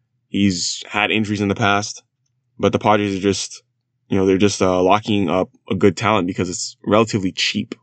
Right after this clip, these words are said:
It's a relatively, relatively cheap deal. I mean, five years, ninety million in new money. That's, that's not, that's not gonna break the bank. I mean, you're talking about eighteen million a year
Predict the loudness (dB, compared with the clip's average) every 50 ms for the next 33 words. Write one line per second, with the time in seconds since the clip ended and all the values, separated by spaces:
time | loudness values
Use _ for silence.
0 | _ _ _ _ _ _ _ _ -8 -4 0 4 6 6 6 6 4 2 -2 -2
1 | -2 _ -2 -2 0 0 0 -4 -4 -4 -2 -2 -2 -2 -2 -2 -2 -2 -2 0
2 | 0 2 2 2 2 -2 -4 -4 0 2 2 4 4 2 0 0 2 2 0 0
3 | -4 _ _ _ _ _ _ _ _ _ _ _ -2 0 2 2 2 2 2 2
4 | 2 2 2 0 0 -2 -2 0 2 2 2 4 4 2 2 2 0 -4 -8 _
5 | _ _ _ _ _ _ _ _ _ _ _ _ _ _ _ _ _ _ _ _
6 | _ -14 -6 -2 -2 -2 -2 -2 -4 -2 -2 -4 -4 -8 -10 -14 _ _ _ _
7 | _ _ _ -4 -4 -2 2 2 2 2 2 -2 _ _ _ _ -8 -8 -4 0
8 | 2 2 2 4 2 0 0 2 0 0 2 2 2 0 0 0 -2 -2 -2 -6
9 | -10 -10 -12 -12 -16 _ -12 -8 -6 -4 -2 0 0 0 0 0 0 0 0 0
10 | 2 0 2 2 2 0 0 -2 -4 -8 -10 -14